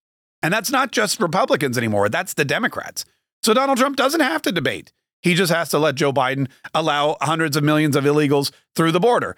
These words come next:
Donald Trump doesn't have to go and campaign. He doesn't have to worry about the indictments.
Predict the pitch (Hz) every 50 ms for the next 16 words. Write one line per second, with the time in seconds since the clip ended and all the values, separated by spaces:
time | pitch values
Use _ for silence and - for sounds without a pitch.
0 | _ _ _ - 233 254 277 262 214 254 277 262 240 247 262 208 165 185 220 269
1 | 294 - 269 196 170 170 165 156 139 120 - _ _ _ _ - 170 165 170 151
2 | - 180 175 160 147 127 160 156 147 135 135 165 208 226 226 262 202 196 214 233
3 | - 254 208 202 196 180 165 170 165 147 156 151 147 139 143 139 131 92 95 98
4 | 95 -